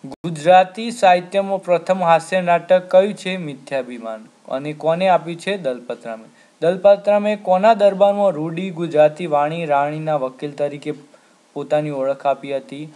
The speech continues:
મહારાજા ખાંડેવરાય ગાયકવાડ, વડોદરા. ગુજરાતી ભાષાનું સૌપ્રથમ કરુણ પ્રશસ્તિ રચનાર કવિ કોણ છે? દલપતરામ. દલપતરામે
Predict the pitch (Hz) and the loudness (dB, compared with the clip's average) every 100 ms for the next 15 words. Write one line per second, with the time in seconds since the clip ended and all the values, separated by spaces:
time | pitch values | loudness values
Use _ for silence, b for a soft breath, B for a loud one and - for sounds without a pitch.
0 | _ 131 135 131 127 131 156 - - 127 | _ -8 -4 -2 -2 0 -2 -4 -10 -10
1 | 131 131 139 160 175 123 120 120 117 113 | -10 -4 0 0 -2 -4 -4 -4 -4 -6
2 | 113 113 123 131 120 113 107 - _ b | -6 -10 -10 -10 -12 -16 -18 -20 _ b
3 | b b b b - 180 165 180 180 220 | b b b b -8 0 6 6 4 -4
4 | 185 185 180 190 196 185 190 196 190 185 | 2 2 2 0 -2 0 2 2 4 2
5 | 185 190 180 170 180 190 185 175 156 170 | 0 -4 -2 -2 0 -4 0 -2 -2 -10
6 | 160 - 190 196 B B 139 156 156 165 | -12 -10 -8 -10 B B -2 -2 0 0
7 | 175 170 170 170 185 196 185 175 151 131 | 0 0 -2 -2 -2 -2 -2 -8 -4 -4
8 | 127 123 - 110 110 b b b 147 165 | -4 -10 -10 -14 -14 b b b -4 -2
9 | 190 196 196 196 202 196 | -2 2 4 4 0 -4